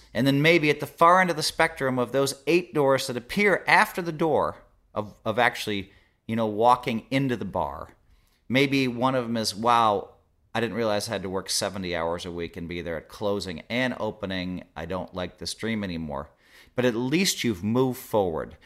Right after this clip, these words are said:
And you can see opening one door leads to eight more doors. What's the next door? Then you choose another door.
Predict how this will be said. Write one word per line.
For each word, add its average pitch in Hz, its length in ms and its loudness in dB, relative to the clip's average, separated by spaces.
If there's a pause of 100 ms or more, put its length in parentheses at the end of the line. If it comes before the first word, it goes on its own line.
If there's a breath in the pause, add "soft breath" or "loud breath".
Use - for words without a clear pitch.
(140 soft breath)
And 123 100 4
you 147 80 6
can 147 180 -2
see 190 320 2
opening 135 520 2
one 131 320 2
door 90 380 0
leads 110 260 -2
to - 200 -8
eight 123 180 -4
more 113 180 0
doors. 95 360 -4 (240 soft breath)
What's 151 260 2
the 165 80 2
next 160 300 0
door? 69 280 -6 (500)
Then 113 120 2
you 127 100 2
choose 139 280 0
another 139 420 0
door. 82 380 -4